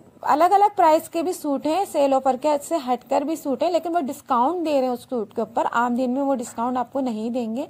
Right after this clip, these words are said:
इतना ज़्यादा। वो अगर, अ, पाँच हज़ार का suit वो कोई दे रहे हैं, जैसे ये Tel अनर का है सात हज़ार का, लेकिन ये आज जुमेरात वाले दिन हमारे को दे रहे हैं पाँच हज़ार का।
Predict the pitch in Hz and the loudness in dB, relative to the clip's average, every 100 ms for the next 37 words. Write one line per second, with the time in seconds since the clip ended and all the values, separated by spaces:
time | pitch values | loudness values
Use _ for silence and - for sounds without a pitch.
0 | - - - - 269 285 277 233 196 180 | -14 -20 -12 -8 0 2 4 2 4 2
1 | - _ _ 214 - 240 269 302 - - | -2 _ _ -6 0 2 4 2 0 -4
2 | - - _ _ 262 320 330 302 285 294 | -14 -20 _ _ 0 0 2 4 4 2
3 | 294 285 254 302 311 311 226 233 277 277 | 0 -4 -2 -2 -2 -4 -4 -2 0 0
4 | 320 381 - _ _ _ 226 254 254 269 | -2 -8 -18 _ _ _ 0 0 0 -2
5 | 262 269 269 - 247 240 254 247 - - | 0 0 0 0 2 4 2 -4 -14 -20
6 | _ _ _ _ 233 226 254 247 247 269 | _ _ _ _ 0 2 2 0 2 2
7 | 240 262 294 302 - - _ _ - 269 | 2 -2 -2 -2 -10 -20 _ _ -4 2
8 | 247 277 233 220 190 220 233 240 254 254 | 2 2 2 2 2 0 -2 -2 -2 0
9 | 269 - 202 220 254 - - 127 214 220 | -2 0 2 2 0 -8 -20 -10 -6 -2
10 | 233 233 247 247 233 254 240 226 220 247 | 0 0 0 0 -2 -4 -4 -4 -2 -2
11 | 233 220 254 294 240 226 226 202 196 190 | -2 -4 -6 -6 -6 -4 -6 -6 -6 -6